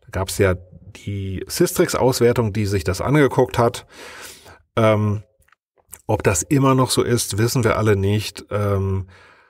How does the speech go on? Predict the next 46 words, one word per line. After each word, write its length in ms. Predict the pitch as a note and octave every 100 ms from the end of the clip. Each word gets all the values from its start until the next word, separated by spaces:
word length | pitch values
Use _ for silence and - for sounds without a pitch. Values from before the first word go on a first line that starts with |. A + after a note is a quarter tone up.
| _ _ _
und 140 | B2
natürlich 500 | A#2+ A2+ B2+ A2 -
auch, 300 | A2 A#2 - - - _
wenn 220 | - A2+
ich 280 | A#2+ C3 -
einen 500 | - C#3 D3+ D3 C3
Grenzwert 440 | A2+ A#2 C3 B2 A2+
nur 140 | A2
ganz 280 | A#2 B2 -
leicht 380 | G#2 C#3 E3 -
verletze, 640 | A#2 G2+ G2 - G#2 F2+
wie 120 | A#2+
schlimm 300 | - C3 B2+
ist 220 | - -
denn 160 | A#2 A2
dann 500 | G#2+ F3 G3 D3+ A2+
die 460 | G#2+ G2+ G2 F#2+ -
Herabstufung 800 | - G#2 G#2 - - A2+ F#2+ F#2+
für 160 | F2+ F#2+
mich? 340 | F2 F#2 - - -
Und 340 | G2+ F#2+ - _ _ -
ich 140 | - A2+
würde 160 | A#2
mal 160 | A#2 G#2
vermuten, 380 | G#2 G#2+ A2+ G#2
dass 120 | F#2+
das 220 | F#2 -
relativ 360 | G2 G2+ G2 -
gering 300 | G2 A2 B2+
ist, 300 | A2+ A2 G2
was 160 | F#2+
da 160 | - G2
so 120 | G2
passiert. 460 | F#2 F#2+ - G#2 - - - - - - -
Und 140 | A2+
deswegen 340 | A2+ A2 C3+ A#2+
in 100 | F2+
der 120 | G#2
Praxis 500 | - A#2 - - A#2
sagen 260 | A2+ G#2+ G#2
viele 320 | - B2 A#2
dann 500 | A2+ G#2+ A2 A2 -
trotzdem, 440 | - A#2 - A2
okay, 220 | G2+ - A#2+
ich 160 | -
hab, 100 | A#2